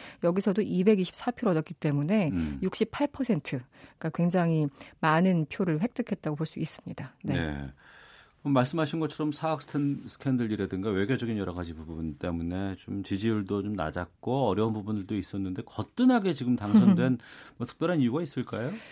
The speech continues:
Speaker 1: 역시 경제 문제 같아요. 일본
Speaker 2: 어.
Speaker 1: 요즘 경제 상황 굉장히 좋다. 특히
Speaker 2: 예.
Speaker 1: 이제 뭐 취업률 이런 거 보면은 우리 좀 부러운 건 사실이잖아요.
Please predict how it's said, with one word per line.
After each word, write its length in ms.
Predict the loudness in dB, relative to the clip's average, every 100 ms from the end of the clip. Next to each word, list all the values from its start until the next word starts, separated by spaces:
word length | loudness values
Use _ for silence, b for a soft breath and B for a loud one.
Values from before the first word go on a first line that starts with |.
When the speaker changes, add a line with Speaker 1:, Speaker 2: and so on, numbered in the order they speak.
| B B B B B B _
Speaker 1:
역시 240 | 2 2 4
경제 320 | 8 8 10
문제 240 | 8 8
같아요. 420 | 4 2 0 0 2
일본 280 | 4 6
Speaker 2:
어. 60 | 6
Speaker 1:
요즘 180 | 4 2
경제 340 | 4 2 4
상황 240 | 2 2 0 0
굉장히 340 | 4 6 6
좋다. 580 | 4 0 0 0 2 0 0
특히 260 | 0 2 0
Speaker 2:
예. 40 |
Speaker 1:
이제 280 | 2 2 2
뭐 160 | 2 -2
취업률 560 | -2 4 6 8 6
이런 160 | 6 2
거 80 | 2
보면은 360 | 2 2 2
우리 160 | 0 -4
좀 240 | -6 -6
부러운 360 | -4 4 6 6
건 80 | 4
사실이잖아요. 920 | 2 2 2 2 2 0 0 0 0